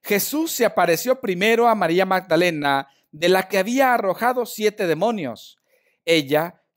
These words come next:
fue a llevar la noticia a los discípulos, los cuales estaban llorando, agobiados por la tristeza. Pero cuando la oyeron decir que estaba vivo y que lo había visto, no le creyeron.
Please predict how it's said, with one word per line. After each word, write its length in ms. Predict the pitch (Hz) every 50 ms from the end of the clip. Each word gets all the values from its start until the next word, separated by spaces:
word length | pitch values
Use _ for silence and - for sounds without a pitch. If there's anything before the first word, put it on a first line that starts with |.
| - -
fue 140 | - 302 285
a 40 |
llevar 400 | 262 220 - - 170 196 220 220
la 140 | 214 202 190
noticia 520 | 180 160 139 - 196 208 196 - 220 202 180
a 20 |
los 200 | 165 151 143 131
discípulos, 800 | 131 127 120 - 220 247 254 247 _ - 269 254 247 247 240 233
los 240 | 240 170 147 - -
cuales 440 | - 180 175 180 175 185 170 - 156
estaban 480 | 135 - 165 165 165 175 165 156 139
llorando, 680 | 131 127 139 165 190 202 208 208 208 220 220 220 220 _ _ _ _ _ -
agobiados 640 | 190 208 208 214 208 196 226 254 262 269 262 - -
por 160 | - 220 180
la 120 | - 160 151
tristeza. 840 | - 143 131 - - - 175 147 - - - 123 113 107 104 - _ _ _ _ _ _ _ _ -
Pero 280 | 233 240 247 233 240
cuando 360 | - 240 226 226 214 202 208
la 160 | 202 196 190 190
oyeron 460 | 175 151 180 262 277 285 285 285 262
decir 380 | 208 175 - - 285 311 311
que 160 | - - 185 160
estaba 380 | 143 - - 220 220 220 196
vivo 460 | 165 180 175 151 139 135 127 117 - _ _ _ _ _ -
y 140 | 214 190
que 160 | - - 196 185
lo 160 | 175 175 175
había 300 | 165 160 226 277 277 247
visto, 640 | 196 170 151 - - - - 151 143 143 139 - _ _ _ _
no 240 | - 208 220 262 269
le 180 | 262 240 208 -
creyeron. 680 | 180 151 139 139 175 190 170 143 117 101 92 82 _